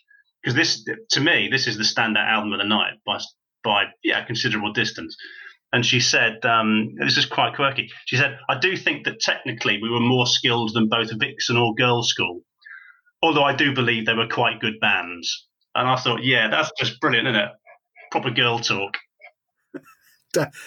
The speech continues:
Speaker 2: damning with faint praise.
Speaker 1: Exactly, yeah.
Speaker 2: Yeah. Um, and yet, so, so this kind of proves the point that, that we were talking about with Vixen as well, doesn't it? That you've got a band that have been let off the leash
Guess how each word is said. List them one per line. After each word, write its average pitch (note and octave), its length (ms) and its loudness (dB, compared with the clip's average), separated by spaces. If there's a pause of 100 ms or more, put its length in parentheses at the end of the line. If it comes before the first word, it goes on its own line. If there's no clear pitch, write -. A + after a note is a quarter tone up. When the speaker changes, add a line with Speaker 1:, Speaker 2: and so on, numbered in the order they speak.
(220)
Speaker 2:
damning D#3 360 4
with C3+ 160 4
faint C3 340 0
praise. G#2+ 580 0
Speaker 1:
Exactly, B2+ 920 0
yeah. G#2+ 440 2 (1080)
Speaker 2:
Yeah. A#2 60 4 (100)
Um, A2+ 240 -2 (800)
and D#3+ 180 4
yet, C3+ 560 0 (640)
so, D#3+ 260 2
so E3+ 180 4
this G#3+ 240 2
kind A3+ 240 2
of D#3 120 2
proves D#3 260 4
the - 80 0
point C#3+ 400 2
that, A2+ 240 -6
that A2+ 220 -2 (400)
we C3 160 4
were A#2 80 0
talking B2 280 0
about A2+ 300 -2
with A#2 180 0
Vixen G2+ 440 -2
as F#2+ 120 -4
well, G2 180 0
doesn't G2 220 -4
it? D#2+ 140 -6
That G#2 220 -6 (460)
you've F#3 180 4
got D3+ 160 2
a G#2+ 80 -6
band A2 360 0
that G#2 60 -4
have G#2+ 140 -6
been A#2+ 360 0 (560)
let C3+ 220 2
off C3+ 220 -2
the B2 80 2
leash G2 560 -2